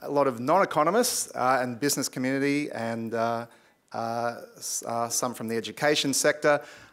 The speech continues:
Uh, and, uh, it's great to see a lot of questions, especially from our younger, uh, members of the audience. Um,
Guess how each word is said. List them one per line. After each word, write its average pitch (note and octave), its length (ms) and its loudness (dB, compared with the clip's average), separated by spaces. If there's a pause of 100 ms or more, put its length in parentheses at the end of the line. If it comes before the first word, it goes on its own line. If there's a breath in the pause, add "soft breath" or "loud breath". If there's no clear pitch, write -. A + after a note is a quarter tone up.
(140)
Uh, B2 400 2
and, B2+ 380 0
uh, B2 340 4
it's B2+ 140 -6
great F3+ 280 4
to - 80 -4
see C#3+ 360 4
a A2 80 4
lot C3+ 160 2
of B2 80 0
questions, C#3 720 0 (300 soft breath)
especially F#3+ 380 4
from D#3 180 2
our C#3 160 6
younger, D3 560 4 (160)
uh, B2+ 300 0
members C#3+ 300 0
of B2+ 100 -4
the A#2+ 100 2
audience. D#3+ 540 2 (420 loud breath)
Um, C3 560 2